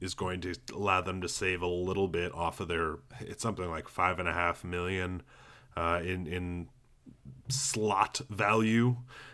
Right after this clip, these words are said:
at the number six pick. Um, who, who are some guys that you guys think they could target, uh, a-, and would, would have a chance of being there for, for pick number forty-three?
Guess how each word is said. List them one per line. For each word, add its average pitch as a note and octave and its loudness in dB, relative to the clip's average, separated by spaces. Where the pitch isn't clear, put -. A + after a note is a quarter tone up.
at G#2 6
the G#2+ 2
number G#2 4
six - 0
pick. A2 0
Um, D#2+ -2
who, F3+ 2
who E3 8
are E3 10
some C3+ 6
guys G#2+ 4
that G2 0
you G2+ 2
guys F#2 -2
think - -6
they F#2+ 4
could E2+ -6
target, F2 0
uh, E2+ -2
a-, F2+ 2
and F#2 0
would, F#2+ -2
would G#2+ 2
have G2 0
a - -2
chance F2+ -2
of F2 -6
being E2 0
there D#2+ 0
for, E2 -2
for - -8
pick F2+ -4
number D#2+ -4
forty-three? D#2 -8